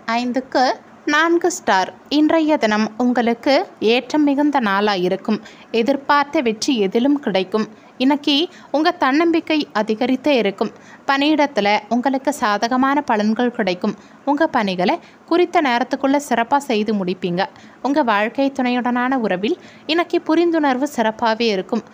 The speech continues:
எதிர்பார்த்த வெற்றியை இன்னைக்கு நீங்க எளிதா பெறுவீங்க. உங்க வாழ்க்கை துணையுடனான உறவில் புரிந்துணர்வு சிறப்பா இருக்கும். நிதி நிலைமையை பொறுத்த வரைக்கும் இன்னைக்கு பணவரவு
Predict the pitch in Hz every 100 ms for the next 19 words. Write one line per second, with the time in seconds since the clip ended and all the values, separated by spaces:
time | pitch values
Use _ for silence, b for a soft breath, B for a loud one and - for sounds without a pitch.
0 | B B - 233 269 - 302 302 320 254
1 | 247 339 330 277 254 240 254 226 226 214
2 | 190 226 294 294 240 196 185 175 202 B
3 | B B - 269 285 208 202 233 285 277
4 | 254 233 233 240 240 254 220 180 226 403
5 | B B - 359 392 359 311 269 294 -
6 | 220 214 226 185 185 202 - B B 269
7 | 277 339 330 320 311 302 269 262 277 254
8 | 214 202 302 - B B 294 320 320 339
9 | 311 392 B - 311 339 370 339 220